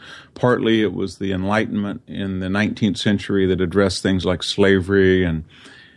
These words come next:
um, indigenous peoples' treatment. A lot of these came out of the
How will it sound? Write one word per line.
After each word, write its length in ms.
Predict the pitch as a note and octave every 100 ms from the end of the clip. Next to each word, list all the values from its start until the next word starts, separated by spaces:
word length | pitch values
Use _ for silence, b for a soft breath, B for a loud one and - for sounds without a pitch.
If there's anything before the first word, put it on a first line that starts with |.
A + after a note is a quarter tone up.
| B B -
um, 640 | F2 E2+ D#2+ C2+ C#2+ F2 -
indigenous 600 | A2 G2+ G#2+ G#2+ G#2 -
peoples' 480 | - A2 - G2 F2+
treatment. 600 | - A#2+ G#2 A#2+ G2+ F2+ _ -
A 40 |
lot 160 | G#2 G#2+
of 60 | G#2
these 180 | G#2
came 280 | - A2+ G2+
out 200 | F#2+ F#2+
of 100 | F2
the 200 | F2+ E2+